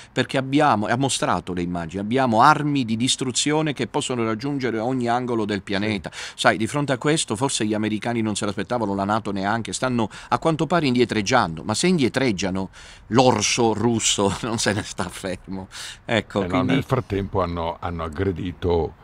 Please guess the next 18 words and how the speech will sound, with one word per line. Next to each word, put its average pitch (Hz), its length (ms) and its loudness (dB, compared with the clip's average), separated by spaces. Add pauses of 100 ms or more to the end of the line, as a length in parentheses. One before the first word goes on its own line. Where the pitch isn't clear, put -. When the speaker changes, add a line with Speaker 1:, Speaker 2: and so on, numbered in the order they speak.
(200)
Speaker 2:
diciamo, 85 300 -2
la 85 100 -4
nazione 85 480 -4
più 92 140 -6
vicina 90 380 -2
agli - 80 2
Speaker 1:
Eh, - 20 -8
Speaker 2:
Stati 95 220 -4
Uniti, 92 220 0
che - 120 -8
è - 40 -2
Speaker 1:
esatto, 90 280 -2
Speaker 2:
Israele. 82 320 -2 (180)
Quindi 127 80 -6
Speaker 1:
esattamente, 82 800 -2 (180)
Speaker 2:
siamo 107 360 2
in 104 60 0
Speaker 1:
esattamente. 104 40 0